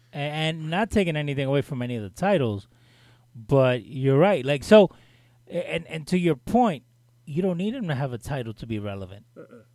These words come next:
Speaker 1: You don't need him. You, you don't need him to have any type of title to
Speaker 2: He
Speaker 1: be
Speaker 2: ha-, he
Speaker 1: relevant.
Speaker 2: hasn't had a championship for a majority of the year. I think the last one he was, like, what, U S champion,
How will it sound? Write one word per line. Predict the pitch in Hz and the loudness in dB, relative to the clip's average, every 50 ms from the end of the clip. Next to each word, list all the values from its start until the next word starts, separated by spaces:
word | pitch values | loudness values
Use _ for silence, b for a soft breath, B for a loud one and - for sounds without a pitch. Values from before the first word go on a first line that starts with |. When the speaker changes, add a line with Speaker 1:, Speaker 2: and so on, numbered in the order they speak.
| _ _ _ _ _ _ _ - | _ _ _ _ _ _ _ -8
Speaker 1:
You | 135 147 165 | -4 -2 0
don't | 196 196 196 | 0 0 0
need | 208 240 254 220 | 0 -2 -2 -4
him. | 160 117 107 104 | -4 -6 -6 -8
You, | 107 127 139 131 | -6 -6 -4 -4
you | 131 135 151 | 0 0 2
don't | 160 160 165 | 2 2 0
need | 170 175 | -2 -4
him | 175 156 | -4 -4
to | 156 151 | -4 -2
have | 160 156 147 | -2 -2 -2
any | 147 156 185 185 | -4 -4 -6 -6
type | - 170 147 127 | -4 -6 -6 -6
of | 131 | -8
title | - 131 123 117 117 113 | -8 -8 -8 -8 -8 -8
to | |
Speaker 2:
He | 110 113 | -8 -8
Speaker 1:
be | 117 | -6
Speaker 2:
ha-, | 107 | -4
he | - | -4
Speaker 1:
relevant. | - 107 110 117 185 | -6 -6 -4 -4 -2
Speaker 2:
hasn't | 185 208 - 202 190 | -2 -2 -2 -2 0
had | 202 202 190 | 0 2 0
a | 170 | 0
championship | - 208 208 196 165 190 - - 196 180 | 0 0 0 0 0 -4 -4 -4 -4 -4
for | - 180 180 170 | -4 -4 -4 -4
a | 160 | -4
majority | 160 156 151 123 143 165 190 190 175 165 | -6 -8 -8 -6 -4 -2 -2 -2 -2 -4
of | 147 | -4
the | 139 | -4
year. | 131 160 190 202 202 202 190 | -4 -4 -2 -2 -2 -2 -2
I | 160 | -4
think | 147 - 180 170 165 | -6 -6 -10 -10 -10
the | - 156 | -10 -8
last | 147 160 165 170 156 - | -6 -4 -4 -4 -6 -8
one | 185 165 160 156 | -12 -14 -14 -14
he | 151 151 151 | -14 -16 -16
was, | 151 143 131 | -14 -12 -10
like, | 135 123 117 123 - | -10 -12 -12 -12 -8
what, | 143 139 127 120 | -8 -8 -6 -6
U | 131 156 | -6 -8
S | 151 139 | -8 -8
champion, | - - 156 170 165 180 | -8 -8 -8 -8 -8 -10